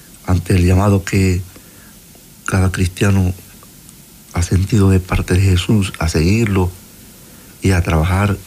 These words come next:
en la iglesia por su reino, ¿qué cosas son las que nos impiden muchas veces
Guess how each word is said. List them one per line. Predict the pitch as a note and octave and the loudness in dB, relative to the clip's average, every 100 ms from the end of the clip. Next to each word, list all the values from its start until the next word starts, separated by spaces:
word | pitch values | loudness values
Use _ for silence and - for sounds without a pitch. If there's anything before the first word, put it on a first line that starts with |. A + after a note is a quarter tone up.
| - - | -18 -2
en | F#2 | 2
la | E2+ | 4
iglesia | E2 F#2+ G2+ - F2+ - - | 4 4 2 0 -2 -2 -6
por | C2+ | -10
su | - | -10
reino, | - G2 A2+ G2 F2 - - - - - - | -4 0 0 0 -4 -8 -20 -20 -20 -20 -6
¿qué | F3 | -6
cosas | - F3+ D3+ C#3+ C3 - | -2 0 0 0 0 -2
son | - G#2+ G#2+ G2 | -2 2 2 2
las | F#2+ | 0
que | F2+ G2+ | 0 0
nos | F#2 F2 | 0 -2
impiden | G#2+ F2 A#2 G2+ F#2+ F#2 - - - - - - | -2 -2 0 2 0 -2 -12 -20 -20 -20 -20 -10
muchas | - G2 F#2+ | -2 0 2
veces | F#2 G2+ F2+ G2 F2 | 2 2 0 -2 -2